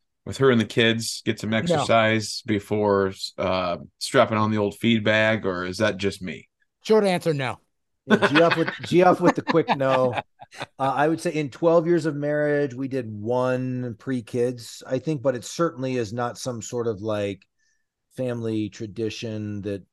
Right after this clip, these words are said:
Speaker 3: you know, my wife has to do every year or does with her family or something.
Speaker 1: Oh, good for you. I, we're,
Speaker 2: Yeah, good,
Speaker 1: w-, we've
Speaker 2: good for
Speaker 1: never,
Speaker 2: you.
Speaker 1: we've done it once before, and we're doing it again this year, apparently. Uh,
Speaker 2: Oh,
Speaker 1: doing the
Speaker 2: my
Speaker 1: turkey
Speaker 2: good
Speaker 1: trot.
Speaker 2: lordy.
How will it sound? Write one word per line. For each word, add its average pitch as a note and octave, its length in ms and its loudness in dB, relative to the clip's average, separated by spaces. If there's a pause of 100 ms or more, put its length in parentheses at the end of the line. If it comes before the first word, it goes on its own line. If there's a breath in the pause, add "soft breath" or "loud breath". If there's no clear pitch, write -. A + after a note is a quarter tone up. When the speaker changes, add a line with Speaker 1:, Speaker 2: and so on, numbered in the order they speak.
(120)
Speaker 3:
you A2 120 -12
know, F2+ 480 -12
my F#2+ 180 -10
wife G2 600 -10 (100)
has F#2 260 -12
to G2 80 -14
do G2 180 -6
every F#2 180 -6
year F2+ 360 -4
or E2+ 80 -8
does F#2 200 -4
with E2+ 100 -14
her E2+ 80 -12
family D#2+ 340 -10
or D2+ 80 -14
something. - 300 -16
Speaker 1:
Oh, F2 200 -8
good - 220 -12
for - 140 -16
you. D#2+ 300 -14 (100)
I, G2 100 -6
we're, G#2+ 340 4
Speaker 2:
Yeah, B2+ 40 0
good, D#3+ 160 -4
Speaker 1:
w-, A2 140 -2
we've D#3+ 240 6
Speaker 2:
good A3 60 6
for A#3 140 8
Speaker 1:
never, E3 120 8
Speaker 2:
you. G3 80 12
Speaker 1:
we've F#3+ 80 2
done G3 160 8
it D3 120 4
once D#3 380 4
before, B2 480 4
and A2+ 100 6
we're A2+ 80 6
doing A2+ 220 6
it A2 60 2
again G2+ 280 0
this G2 240 -2
year, F2 360 -6
apparently. E2+ 580 -10 (480)
Uh, D#2 160 -10
Speaker 2:
Oh, D#3+ 280 0
Speaker 1:
doing G#2 160 2
the A2+ 80 6
Speaker 2:
my D#3 80 0
Speaker 1:
turkey G#2 180 4
Speaker 2:
good - 100 -4
Speaker 1:
trot. C3+ 160 0
Speaker 2:
lordy. C3+ 240 0